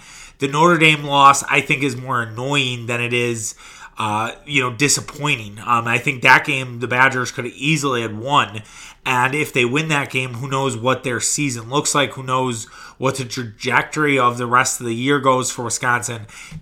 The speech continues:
That game was in their grasp, and they just fell apart in the end. Penn State easily, again, in that same category where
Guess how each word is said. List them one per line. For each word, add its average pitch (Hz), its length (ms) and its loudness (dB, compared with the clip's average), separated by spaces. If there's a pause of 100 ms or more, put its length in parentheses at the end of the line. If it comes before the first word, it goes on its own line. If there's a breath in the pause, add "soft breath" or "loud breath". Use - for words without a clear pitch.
That 147 200 6
game 165 200 2
was 143 180 0
in 139 120 -6
their 135 120 -2
grasp, 117 520 4
and 127 120 -16
they 127 140 -2
just 120 240 -6
fell 120 180 4
apart 113 320 -2
in 104 80 -8
the 107 160 -10
end. 110 320 2 (380 loud breath)
Penn 160 240 0
State 151 400 2
easily, 139 720 0 (100)
again, 127 420 -2
in 123 80 -6
that 113 220 -6
same 139 320 -2
category 113 640 0
where 113 480 -2